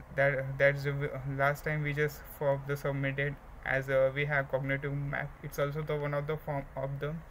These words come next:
assignment. So those, those form, those section are involved in the social learning,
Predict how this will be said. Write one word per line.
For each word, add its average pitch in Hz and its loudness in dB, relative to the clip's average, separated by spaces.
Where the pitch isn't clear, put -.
assignment. 127 -4
So 156 2
those, 160 4
those 165 0
form, 156 0
those 151 -2
section 160 -4
are 147 0
involved 151 0
in 143 -2
the 147 2
social 160 0
learning, 143 0